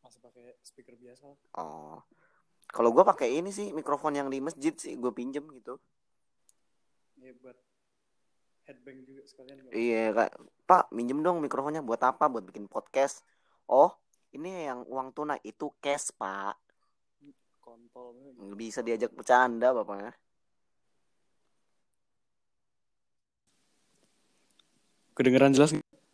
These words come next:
Speaker 2: Eh, parah. Ini jelas banget ini.
Speaker 1: Nah, ya udah.
Speaker 2: Oh, ini buat yang ini ya,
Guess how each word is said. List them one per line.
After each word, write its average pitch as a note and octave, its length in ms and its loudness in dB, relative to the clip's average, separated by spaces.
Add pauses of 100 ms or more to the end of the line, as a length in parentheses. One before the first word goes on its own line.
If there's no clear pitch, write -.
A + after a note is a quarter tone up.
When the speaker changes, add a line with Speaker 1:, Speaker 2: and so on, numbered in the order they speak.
(140)
Speaker 2:
Eh, G2+ 240 -6
parah. F2+ 400 -8
Ini G#2 240 -8
jelas G2 240 -4
banget G2 320 -6
ini. F#2 240 -12 (640)
Speaker 1:
Nah, A#2+ 200 -12
ya G2+ 120 -10
udah. G2 260 -8 (540)
Speaker 2:
Oh, G2+ 140 2
ini A#2+ 240 -2
buat G#2+ 260 -2
yang G#2+ 300 -4
ini A#2+ 240 2
ya, - 80 -2